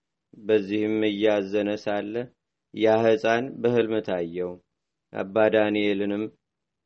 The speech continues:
"ለምን በሌላ ሰው ነገር ገባህ?" ብሎ እንዲሰቅሉ ታዘዘ። ከዚህም በኋላ እመቤታችን ቅድስት ድንግል ማርያም መጥታ ለሕፃኑ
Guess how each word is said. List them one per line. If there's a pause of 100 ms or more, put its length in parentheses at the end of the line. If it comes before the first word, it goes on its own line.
(200)
"ለምን
በሌላ (160)
ሰው (200)
ነገር
ገባህ?"
ብሎ (240)
እንዲሰቅሉ
ታዘዘ። (920)
ከዚህም
በኋላ (120)
እመቤታችን
ቅድስት
ድንግል
ማርያም
መጥታ (720)
ለሕፃኑ